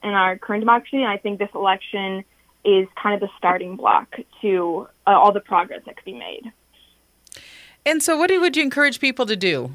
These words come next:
Speaker 2: um, if they're also feeling passionate about this election? What can people do?
Speaker 1: I would say,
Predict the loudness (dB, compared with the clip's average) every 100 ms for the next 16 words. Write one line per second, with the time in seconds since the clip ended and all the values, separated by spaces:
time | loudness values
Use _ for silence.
0 | -4 -2 0 -2 -6 -10 -10 -2 2 2
1 | 0 -4 -4 -4 -2 0 0 0 -6 -4
2 | -6 -4 -4 -4 -6 -6 -4 -4 -4 -6
3 | -6 -8 -8 _ _ _ _ _ _ _
4 | _ _ _ _ _ _ _ _ _ _
5 | _ _ 4 4 4 0 2 2